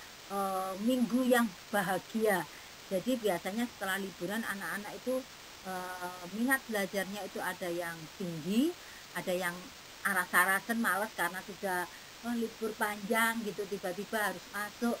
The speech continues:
Nah, di sini kita, eh, satu minggu ini kita buat kegiatan yang menarik untuk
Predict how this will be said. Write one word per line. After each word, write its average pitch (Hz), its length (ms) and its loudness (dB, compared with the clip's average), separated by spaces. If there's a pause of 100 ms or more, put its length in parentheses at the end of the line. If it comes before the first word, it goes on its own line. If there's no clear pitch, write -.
Nah, 170 140 -2 (340)
di 214 120 -2
sini 254 280 2
kita, 233 400 0
eh, 180 480 -8
satu 180 240 -6
minggu 196 300 -4 (100)
ini 233 160 0
kita 214 320 -6 (160)
buat 202 240 -2
kegiatan 180 480 -6
yang 180 160 -8
menarik 175 400 -6
untuk 185 200 -8